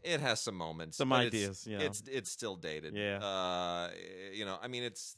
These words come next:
Speaker 2: I,
Speaker 1: you
Speaker 2: I
Speaker 1: know.
Speaker 2: don't know if you can get away with the child of a poor black family.
Speaker 1: No, I was born, yeah,
Speaker 2: Can,
Speaker 1: no,
Speaker 2: can, can you
Speaker 1: you
Speaker 2: get away with that joke today?
Speaker 1: Uh, y-, you know what? Steve Martin can probably still get away
Speaker 2: I
Speaker 1: with
Speaker 2: don't know.
Speaker 1: that
Speaker 2: Kevin
Speaker 1: joke.
Speaker 2: Hart had to leave a
Speaker 1: <laughs> We,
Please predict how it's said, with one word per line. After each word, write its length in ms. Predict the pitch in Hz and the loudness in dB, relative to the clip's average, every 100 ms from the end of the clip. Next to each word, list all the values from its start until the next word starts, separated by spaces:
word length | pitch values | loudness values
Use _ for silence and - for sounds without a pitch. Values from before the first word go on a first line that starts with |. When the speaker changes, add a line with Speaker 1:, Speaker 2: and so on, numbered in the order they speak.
| - | -2
Speaker 2:
I, 80 | 165 | 2
Speaker 1:
you 80 | |
Speaker 2:
I 20 | 170 | 4
Speaker 1:
know. 40 | |
Speaker 2:
don't 100 | 190 | 4
know 60 | 185 | 4
if 80 | 156 | 2
you 60 | |
can 80 | 139 | 4
get 100 | 135 | 6
away 220 | 131 123 | 6 6
with 80 | 120 | 4
the 80 | 107 | 2
child 400 | - 127 123 120 | 4 6 6 6
of 100 | 104 | 2
a 40 | 101 | 4
poor 260 | 127 120 | 6 6
black 260 | 110 110 104 | 6 4 4
family. 480 | - 117 113 104 101 | 8 8 8 6 6
Speaker 1:
No, 80 | |
I 540 | 123 117 113 110 113 117 | 8 8 8 8 6 2
was 120 | 104 | 0
born, 240 | 92 113 123 | -2 -2 4
yeah, 240 | 113 101 | 6 8
Speaker 2:
Can, 120 | 131 120 | 8 8
Speaker 1:
no, 180 | 101 | 8
Speaker 2:
can, 100 | 98 95 | 8 6
can 80 | |
you 60 | 175 | 4
Speaker 1:
you 120 | 170 | 4
Speaker 2:
get 40 | 185 | 10
away 220 | 190 190 | 12 12
with 180 | 190 170 | 12 8
that 180 | 170 160 | 6 6
joke 240 | 160 156 - | 6 4 4
today? 320 | 147 151 143 | 4 4 2
Speaker 1:
Uh, 200 | 127 123 123 | 2 2 0
y-, 180 | 151 151 | -6 -6
you 120 | 170 | -2
know 100 | 185 | 0
what? 320 | 185 170 160 - | 4 2 2 -4
Steve 260 | - 156 | -4 0
Martin 360 | 123 120 120 107 | 6 6 4 -4
can 160 | 104 | -4
probably 220 | 98 95 90 | 2 2 0
still 160 | 104 | -2
get 120 | 92 | -2
away 140 | 87 92 | 4 10
Speaker 2:
I 60 | |
Speaker 1:
with 80 | 143 | 10
Speaker 2:
don't 60 | 214 | 10
know. 40 | |
Speaker 1:
that 80 | 175 | 12
Speaker 2:
Kevin 240 | 175 170 151 | 12 12 12
Speaker 1:
joke. 60 | |
Speaker 2:
Hart 140 | 170 156 | 12 12
had 160 | 147 | 10
to 80 | 127 | 8
leave 260 | 131 143 131 | 4 6 8
a 220 | 127 139 - | 6 4 4
Speaker 1:
<laughs> 100 | - | 8
We, 120 | 220 | 8